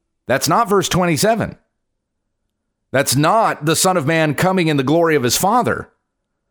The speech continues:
The Son of Man coming in his kingdom happens before that.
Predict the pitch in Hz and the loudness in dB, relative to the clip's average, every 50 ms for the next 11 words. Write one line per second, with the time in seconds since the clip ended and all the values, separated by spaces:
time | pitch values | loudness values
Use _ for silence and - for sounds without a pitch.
0 | _ _ _ _ _ - 123 127 - 165 175 190 190 147 151 156 151 143 120 160 | _ _ _ _ _ -4 -2 0 0 2 2 0 0 0 0 0 0 0 0 0
1 | 165 160 151 143 131 127 117 - - - 214 262 262 196 135 104 92 95 123 139 | 0 0 0 0 0 0 0 -2 -2 -2 -2 0 0 0 0 0 0 0 0 -2
2 | - _ _ _ _ _ - 131 139 143 - 151 147 135 110 110 135 131 123 127 | -4 _ _ _ _ _ -4 -2 -2 -2 -2 -2 -2 -2 -2 -2 -2 -2 -2 -2
3 | - - 220 254 247 190 120 104 - - - - - | -2 0 0 2 2 0 0 -2 -2 -4 -10 -14 -18